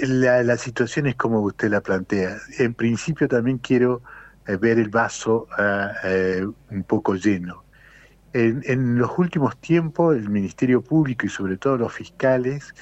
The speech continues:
eh, han tomado mucho protagonismo respecto de las investigaciones. Han llevado adelante investigaciones muy importantes, no solo contra organizaciones criminales, sino contra personas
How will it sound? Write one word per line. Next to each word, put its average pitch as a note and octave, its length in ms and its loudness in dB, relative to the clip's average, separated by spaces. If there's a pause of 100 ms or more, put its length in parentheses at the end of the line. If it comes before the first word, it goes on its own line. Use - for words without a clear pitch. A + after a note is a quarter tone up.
(380)
eh, A2+ 260 2
han B2+ 220 0
tomado B2+ 440 2
mucho C#3 340 2
protagonismo A2 880 0
respecto G#2+ 520 -2
de G#2+ 40 4
las G2 220 -6
investigaciones. F#2 800 -6 (380)
Han G#2+ 140 -2
llevado A#2 340 4
adelante A#2 680 0 (380)
investigaciones G2+ 760 -2
muy A2+ 220 2
importantes, A2+ 880 0
no G#2 140 -2
solo D3 320 0
contra A2 280 -2
organizaciones G2+ 760 -4
criminales, A2+ 760 -2 (360)
sino A2 380 0
contra A2 680 0
personas B2 600 -2